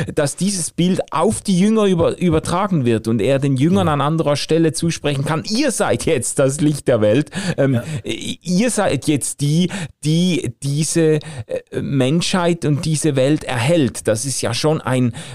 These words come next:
Speaker 1: Wahns-, eine Wahnsinnszusage
Speaker 2: Genau, und
Speaker 1: eigentlich.
Speaker 2: passt natürlich auch sehr gut, ähm, zu dem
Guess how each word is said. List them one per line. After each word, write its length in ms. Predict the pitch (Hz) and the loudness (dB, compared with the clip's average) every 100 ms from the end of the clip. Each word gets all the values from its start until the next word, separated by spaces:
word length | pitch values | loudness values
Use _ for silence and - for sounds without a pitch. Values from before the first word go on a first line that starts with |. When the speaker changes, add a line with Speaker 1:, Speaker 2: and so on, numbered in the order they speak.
| - | -8
Speaker 1:
Wahns-, 640 | 117 139 123 170 180 151 | -4 -2 0 2 0 0
eine 320 | - 135 139 | 0 2 2
Wahnsinnszusage 1200 | 151 127 175 139 113 - - 101 90 92 71 - 62 62 | 2 2 0 2 -2 -2 -4 -4 -4 -2 -4 -4 -4 -2
Speaker 2:
Genau, 160 | 123 | -2
und 60 | 120 | -2
Speaker 1:
eigentlich. 140 | 82 95 | -4 -4
Speaker 2:
passt 200 | 120 - | -6 -8
natürlich 360 | 123 117 113 | -8 -10 -8
auch 160 | 117 120 | -10 -10
sehr 320 | - 113 123 | -8 -8 -8
gut, 440 | 120 123 123 120 - - - - | -10 -8 -8 -10 -20 -20 -20 -12
ähm, 480 | 127 107 101 101 95 - _ _ | -6 -4 -4 -6 -10 -16 _ _
zu 380 | - 113 104 107 - _ | -8 -6 -6 -8 -12 _
dem 260 | 110 101 104 | -6 -6 -6